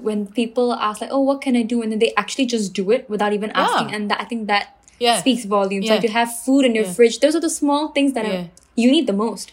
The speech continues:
Speaker 2: You know, actually,
Speaker 1: You
Speaker 2: if your
Speaker 1: know?
Speaker 2: friend needs you, the worst thing you can do is ask them, "What can I do for you?" Because it gives a very sick and weak person another task to do. Yeah, you mean
Speaker 1: Yeah,
Speaker 2: you want
Speaker 1: to
Speaker 2: me
Speaker 1: tell
Speaker 2: to
Speaker 1: you what to
Speaker 2: think
Speaker 1: do.
Speaker 2: about something for you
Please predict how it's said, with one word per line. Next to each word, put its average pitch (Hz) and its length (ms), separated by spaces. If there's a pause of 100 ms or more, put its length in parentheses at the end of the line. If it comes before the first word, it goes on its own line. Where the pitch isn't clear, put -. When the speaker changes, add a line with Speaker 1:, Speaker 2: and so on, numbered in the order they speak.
Speaker 2:
You 254 140
know, 349 160
actually, 285 300
Speaker 1:
You 277 40
Speaker 2:
if 196 60
your 208 100
Speaker 1:
know? 226 120
Speaker 2:
friend 233 220
needs 220 300
you, 160 220
the 170 120
worst 208 400
thing 208 160
you 175 120
can 165 220
do 175 220
is - 480 (340)
ask 175 320
them, 151 200
"What 156 160
can 170 140
I 147 80 (140)
do 175 100
for - 160
you?" 139 200
Because 196 540 (480)
it 190 220
gives 277 420
a 202 80
very 233 420
sick - 560
and 165 220
weak 202 280
person 175 600
another 170 500
task - 580
to - 80
do. 143 340 (760)
Yeah, 165 140
you 185 220
mean 254 180
Speaker 1:
Yeah, 262 80
Speaker 2:
you 240 80
want 226 200
Speaker 1:
to 240 40
Speaker 2:
me 240 80
Speaker 1:
tell 220 140
Speaker 2:
to 202 100
Speaker 1:
you 233 80
what 220 100
to 196 100
Speaker 2:
think 214 200
Speaker 1:
do. 240 60
Speaker 2:
about 190 240
something 208 480
for 185 160
you 160 240